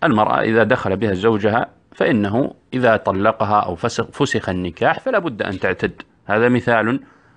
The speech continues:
على إيش؟ الوطء ال-، بالنكاح، وقد يكون في وطء الشبهة،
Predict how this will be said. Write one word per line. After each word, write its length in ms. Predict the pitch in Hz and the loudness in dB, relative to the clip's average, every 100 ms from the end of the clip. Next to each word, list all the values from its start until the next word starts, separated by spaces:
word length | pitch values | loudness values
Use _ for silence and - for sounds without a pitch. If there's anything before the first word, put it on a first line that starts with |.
| _ | _
على 220 | 92 104 101 | -4 0 0
إيش؟ 360 | 104 117 - - | 0 -2 -6 -6
الوطء 360 | 87 113 - | -2 -2 0
ال-، 580 | 127 131 127 117 113 113 | -2 0 0 0 -4 -6
بالنكاح، 600 | 117 139 147 135 156 - | -2 0 0 2 0 0
وقد 240 | - 147 | -2 0
يكون 320 | 147 131 131 131 | 0 0 0 0
في 140 | 120 | 0
وطء 220 | 147 - | 0 0
الشبهة، 460 | 156 - 175 139 | -4 0 0 0